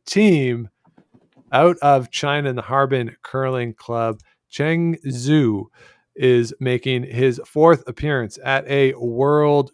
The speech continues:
Curling Championship. One of those appearances was as the alternate to Ruy Liu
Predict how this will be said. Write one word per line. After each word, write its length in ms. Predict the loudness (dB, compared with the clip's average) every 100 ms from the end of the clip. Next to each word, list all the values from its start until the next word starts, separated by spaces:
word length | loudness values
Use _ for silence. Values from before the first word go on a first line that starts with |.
| -10
Curling 520 | -6 -4 -2 -4 -8
Championship. 640 | -10 -6 -6 -6 -6 -4
One 100 | 0
of 60 | 0
those 100 | 0
appearances 360 | -4 -6 -6 -8
was 120 | -6
as 300 | -6 -6 -10
the 260 | -12 -10 -8
alternate 440 | -8 -8 -12 -12
to 80 | -12
Ruy 240 | -10 -8
Liu 380 | -8 -6 -6 -8